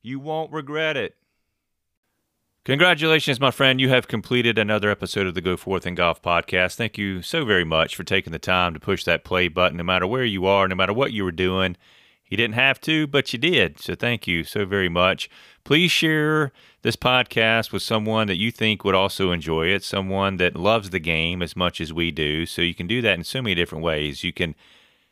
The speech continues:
word of mouth is one. That always helps. Also, if you want to share it on your social media page, tag me in it. On Facebook, it's Go Forth Golf Instruction. On Instagram, it's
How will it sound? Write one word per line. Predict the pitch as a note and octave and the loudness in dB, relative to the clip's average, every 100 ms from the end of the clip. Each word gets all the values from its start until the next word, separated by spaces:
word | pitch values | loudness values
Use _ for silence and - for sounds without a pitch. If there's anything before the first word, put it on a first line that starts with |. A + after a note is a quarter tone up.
| _ - | _ -2
word | G#2 G#2+ | 2 2
of | D#2+ | 2
mouth | G#2 F2+ - | 0 0 -2
is | D#2 D#2+ | -10 -4
one. | A2+ F#2+ F2+ G2 _ _ _ _ - | 2 4 2 0 _ _ _ _ -2
That | F#2 | 2
always | F#2 A2 G2 F2 - | 4 4 2 0 0
helps. | F#2 F2+ F#2 - - | 2 2 2 -2 -4
Also, | G2 A#2+ - G#2+ G#2+ | 0 0 2 4 4
if | G#2+ | 2
you | G2+ | -2
want | F#2 | -2
to | |
share | - - G#2 | 0 2 4
it | G2+ | 2
on | F#2+ | 0
your | E2+ | -4
social | - G#2 G2+ G2 F2+ | -2 0 0 -2 0
media | F#2+ F#2 F2 | 2 2 2
page, | F2+ F2 G2+ A2+ - - | 2 2 0 -2 -6 -4
tag | A2 D3+ F3+ A#2 | 0 0 -2 -4
me | F#2+ D#2+ | -4 -2
in | D#2 | 0
it. | F#2+ G2+ - _ _ _ _ _ - | 0 -2 -10 _ _ _ _ _ -2
On | F#2 F#2 | 0 2
Facebook, | - C3 B2+ - G2+ - | 2 0 2 2 2 2
it's | F#2 - - - | -2 -2 -8 -2
Go | G#2 G2+ | 2 2
Forth | G2 E2 | 0 -2
Golf | F#2+ G2 G2+ | 0 0 -2
Instruction. | F2 - F2 E2 G2+ F#2 | -6 0 0 2 -2 -2
On | F2 F2 | -2 -4
Instagram, | A#2+ B2+ - F2+ F2 E2 F#2 F#2+ | -6 -8 -8 -4 -2 0 0 -2
it's | - - - | -6 -10 -12